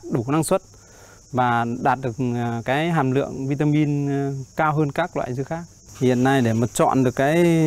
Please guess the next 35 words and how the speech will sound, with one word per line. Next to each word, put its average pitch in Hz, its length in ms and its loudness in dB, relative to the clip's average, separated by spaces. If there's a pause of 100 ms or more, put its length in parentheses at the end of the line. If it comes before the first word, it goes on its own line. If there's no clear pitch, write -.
(240)
dưa 151 220 4
lưới 151 180 4
này 151 280 4
thì 123 340 4 (400)
mình 135 220 4
phải 117 440 2 (300)
chọn 135 220 0
được 123 160 2
cái 170 300 2
hạt 135 140 0
giống. 127 240 0 (560)
Thì 135 140 4
cái 160 120 4
hạt 165 80 2
giống 143 260 4
này 165 180 4 (180)
công 170 160 2
ty 180 140 4
chọn - 280 0
sẵn - 240 -4
cho 196 80 6
mình 147 220 6
rồi 123 180 4
thì 123 180 2
bây 135 120 4
giờ 135 120 4
mình 131 240 4
chỉ 117 80 2
về 120 560 2 (600)
tự 170 160 2
mình, 131 340 4
à, 117 380 2
sẽ 160 280 -2 (1040)
ngâm 160 360 4
hạt. 127 240 2